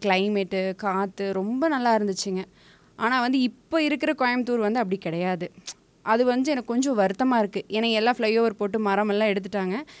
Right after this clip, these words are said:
நம்ம கோயம்புத்தூர் வந்து எப்பவுமே ரொம்ப குளுகுளுன்னு இருக்கும். மத்த மாநிலத்திலிருந்து வரவங்களும் சொல்லுவாங்க, "எவ்வளோ வெயில் அடிச்சாலும் நல்லா இருக்கும். உங்க கோயம்புத்தூர் மட்டும் எப்பவுமே குளுகுளுன்னு இருக்கு. எங்களாலலாம் இருக்கவே முடியறதில்ல. இங்க மட்டும் எவ்வளோ உங்க தண்ணியும்,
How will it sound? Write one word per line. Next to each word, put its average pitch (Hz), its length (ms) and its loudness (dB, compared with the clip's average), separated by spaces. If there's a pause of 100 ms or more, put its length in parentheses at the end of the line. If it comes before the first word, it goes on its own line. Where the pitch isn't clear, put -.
(140)
நம்ம 214 180 0
கோயம்புத்தூர் 240 460 2
வந்து 233 280 -2
எப்பவுமே 233 400 0
ரொம்ப 233 260 0
குளுகுளுன்னு 247 400 2
இருக்கும். 202 320 -4 (220)
மத்த 214 380 0 (640)
மாநிலத்திலிருந்து 262 480 2
வரவங்களும் 247 200 4
சொல்லுவாங்க, 226 420 0 (240)
"எவ்வளோ 269 320 4
வெயில் 311 280 4
அடிச்சாலும் 311 800 2
நல்லா 220 360 6
இருக்கும். 262 220 0
உங்க 269 280 2
கோயம்புத்தூர் 392 320 4
மட்டும் 320 260 0
எப்பவுமே 294 140 0
குளுகுளுன்னு 269 440 0
இருக்கு. 240 400 -2
எங்களாலலாம் 311 360 4
இருக்கவே 285 400 0
முடியறதில்ல. 247 300 -2
இங்க 254 240 0
மட்டும் 302 240 0
எவ்வளோ 277 320 0 (260)
உங்க 226 300 6
தண்ணியும், 277 240 4